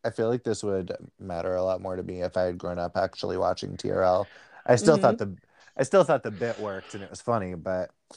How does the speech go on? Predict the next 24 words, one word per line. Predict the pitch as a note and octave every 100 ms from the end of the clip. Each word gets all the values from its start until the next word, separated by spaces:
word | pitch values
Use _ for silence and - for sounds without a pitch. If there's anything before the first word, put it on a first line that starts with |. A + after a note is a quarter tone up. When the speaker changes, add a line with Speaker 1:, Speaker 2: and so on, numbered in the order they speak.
| - _ -
Speaker 1:
I | G2+
was | G2
like, | G2 F#2
'cause | G2+ -
T | A#2 A2+
R | B2+
L, | G#2
like, | A2+ G2+ -
I, | G2 F2+ _ _ - - - - A2
I | A2+
think | - G#2+ G#2 D#3
it | C3+
was | C3 A2
really | G#2 G2+
big. | F2+ G2 G#2+ G#2
It | G2+
had | A#2 C#3+
to | C#3
have | A2 G2
been | G#2 G#2
for | A2+
this, | G2+ G#2+ -
but | - G2+
I | E2 G2+ G#2 G2+ G2